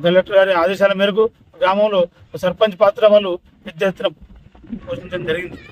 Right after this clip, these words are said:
వాళ్ళు పోషి-, ఎన్నో, ఎన్నో కష్టాలు నష్టాలు అనుభవించుకుంటూ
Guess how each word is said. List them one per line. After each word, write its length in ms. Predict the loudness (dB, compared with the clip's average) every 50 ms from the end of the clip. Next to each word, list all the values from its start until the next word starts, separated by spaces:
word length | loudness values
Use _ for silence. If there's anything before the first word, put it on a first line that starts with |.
| -20 -20 _ _ -4
వాళ్ళు 260 | -4 -4 -4 -6 -10
పోషి-, 240 | -12 -12 -12 -12 -8
ఎన్నో, 260 | -4 0 2 2 0 0 -4 -10
ఎన్నో 260 | -10 -4 -4 -4 -2 -2 -4
కష్టాలు 280 | -6 -2 0 0 0 0
నష్టాలు 340 | 0 -2 0 0 2 2 0
అనుభవించుకుంటూ 680 | 0 -2 -4 -6 -6 -8 -10 -4 -2 0 0 0 -2